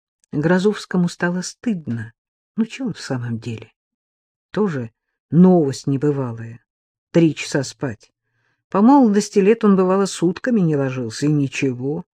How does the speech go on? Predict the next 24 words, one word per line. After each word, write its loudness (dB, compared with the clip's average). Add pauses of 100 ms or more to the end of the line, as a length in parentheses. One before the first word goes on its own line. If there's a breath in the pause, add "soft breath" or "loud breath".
(600 loud breath)
Он 2
потрепал 0
Ольгу 4
по -4
спине, -4 (360)
поцеловал -4
в -2
макушку, -6 (280)
вышел -2
из -10
кухни. -4 (800)
Хлопнула 0
дверь 0
гардеробной, -2 (320)
нарисовался 0
на 0
пороге 0
Грозовский -2 (320)
в -20
спортивном -2
костюме. -4 (600)
«Я 4
бегать 2
пошел». -8